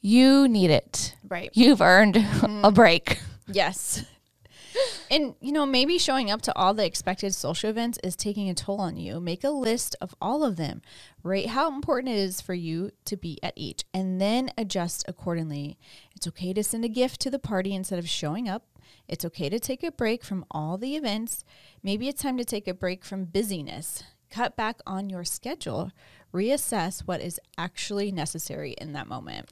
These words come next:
Speaker 1: Yes. Like, I just feel like I like being busy. I like having things to do. I don't always like just sitting at home. And I know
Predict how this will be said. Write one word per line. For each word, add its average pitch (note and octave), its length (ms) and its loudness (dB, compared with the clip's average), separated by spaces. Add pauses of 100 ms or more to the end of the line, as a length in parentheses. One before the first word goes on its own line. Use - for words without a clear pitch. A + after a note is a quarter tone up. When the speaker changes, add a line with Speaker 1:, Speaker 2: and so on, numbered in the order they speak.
(120)
Speaker 1:
Yes. - 400 -2 (220)
Like, F3+ 320 4
I G3 120 6
just A3 300 2
feel A#3+ 140 6
like B3 320 4 (580)
I C4+ 140 8
like G#3 340 6
being C3+ 220 0
busy. B2 480 -4 (140)
I F#3 100 2
like F3 360 2
having F#3 360 2
things F#3 360 0
to F#3 140 2
do. F3+ 600 6
I E3 120 4
don't F3 200 2
always E3+ 360 4
like D#3 240 2
just - 260 -2
sitting D#3+ 320 2
at D#3+ 120 0
home. E3 340 4
And D#3 100 2
I D#3 80 4
know E3 380 2